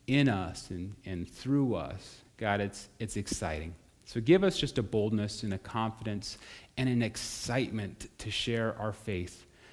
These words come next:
knowing that this could be part of a moment that rewrites eternity for someone.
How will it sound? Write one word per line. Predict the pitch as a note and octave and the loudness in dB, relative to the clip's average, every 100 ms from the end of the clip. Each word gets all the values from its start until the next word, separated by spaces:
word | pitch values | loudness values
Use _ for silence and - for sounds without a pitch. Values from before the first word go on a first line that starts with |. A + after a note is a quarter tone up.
| - - | -8 2
knowing | A#2+ C3 C#3+ C3+ | 6 6 6 6
that | A#2+ A2+ | 4 4
this | C#3+ D3+ | 2 2
could | - | -2
be | A#2+ | -2
part | A2 - - C3 D3+ | -2 -8 -4 0 2
of | C#3 | 2
a | B2 | 4
moment | A2 G#2 G2 | 2 2 -2
that | F#2+ F2+ | -4 -6
rewrites | G2 B2 D#3+ C3+ A#2+ A2 - - | -2 4 4 4 4 2 0 -8
eternity | G2+ - - G#2+ G2 - F#2 | -8 -8 -6 -6 -6 -4 -6
for | - - | -6 -8
someone. | - F2 D#2+ D#2+ | -6 -6 -6 -6